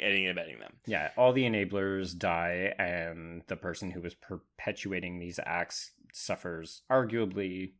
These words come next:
Speaker 2: maybe a worse fate.
Speaker 1: So, but we haven't gotten to, like, you know,
Speaker 2: Yeah, I know.
Speaker 1: Lizzie's, like, turn. But what, what do you think of this, like, the reveal? Oh, oh,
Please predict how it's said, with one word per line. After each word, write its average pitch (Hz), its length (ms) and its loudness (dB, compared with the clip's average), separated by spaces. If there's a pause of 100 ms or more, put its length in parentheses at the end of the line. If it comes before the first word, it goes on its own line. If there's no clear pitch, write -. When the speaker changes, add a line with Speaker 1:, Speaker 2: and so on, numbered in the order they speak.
(460)
Speaker 2:
maybe 110 560 -4
a - 80 -2
worse 113 300 -4
fate. - 420 -4 (600)
Speaker 1:
So, 147 520 6
but 160 240 4 (260)
we 156 100 12
haven't 175 180 12
gotten 147 180 4
to, 143 120 0
like, 123 160 6
you 117 80 2
know, 101 320 4 (100)
Speaker 2:
Yeah, 95 160 2
I 71 60 -2
know. 87 80 -10
Speaker 1:
Lizzie's, 110 440 4
like, 101 200 2
turn. 87 420 -6 (260)
But 117 360 10 (580)
what, 160 360 6
what 196 180 10
do 220 40 6
you 214 140 6
think - 540 -2
of 110 180 8
this, - 540 2 (180)
like, 113 160 2
the 120 80 6
reveal? 104 480 4
Oh, 120 160 2
oh, 131 360 8